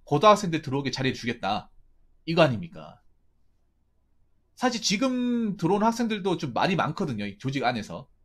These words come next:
좋게 보지 않습니다. 왜냐하면 너무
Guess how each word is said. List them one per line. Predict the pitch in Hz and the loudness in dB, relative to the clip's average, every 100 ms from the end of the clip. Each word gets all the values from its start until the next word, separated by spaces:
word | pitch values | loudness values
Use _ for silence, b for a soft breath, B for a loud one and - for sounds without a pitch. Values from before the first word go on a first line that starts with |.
| _ _ _ _ - | _ _ _ _ -8
좋게 | 156 180 | -6 -2
보지 | 185 170 | -2 0
않습니다. | 117 95 110 104 78 - _ _ _ _ _ _ _ _ _ _ _ _ _ _ _ _ _ _ - | 0 -2 -10 -10 -12 -18 _ _ _ _ _ _ _ _ _ _ _ _ _ _ _ _ _ _ -6
왜냐하면 | 131 202 220 | 2 6 6
너무 | 143 151 | 4 2